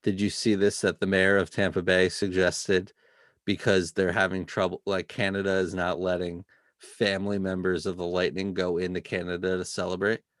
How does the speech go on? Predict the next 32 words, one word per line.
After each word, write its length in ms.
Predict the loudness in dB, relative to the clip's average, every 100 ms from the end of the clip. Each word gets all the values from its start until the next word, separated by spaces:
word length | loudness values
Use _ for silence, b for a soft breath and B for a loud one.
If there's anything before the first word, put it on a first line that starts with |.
| _ _ _
Did 160 | -6 -4
you 160 | -4 -4
see 280 | -2 -2 0
that 220 | 0 0
the 60 | -2
mayor 500 | -2 0 2 2 2
of 140 | 0
Tampa 280 | -4 -4 -2
Bay 160 | 0 0
is 120 | -2
suggesting 560 | -6 -2 -2 -2 -6 -6
that 160 | -6
the 80 | -4
Lightning 420 | -2 -2 -2 -10
throw 400 | -6 0 2 2
today, 500 | 0 -6 -6 -6 -8 -12 _ _ _ _ -2
today's 320 | 0 0 0
game, 340 | 0 2 0
so 220 | -2 -2 -2
the 140 | -2
game, 380 | -2 -2 -2 -8 _
the 120 | -4
games 380 | -2 -2 -2 -4
go 160 | -2 -2
back 420 | 0 0 0 -4
to 100 | -6
Tampa 300 | -2 0 -2
Bay 220 | 0 0
so 160 | 0 0
they 120 | 0
can 180 | -2 -2
win? 220 | 0 0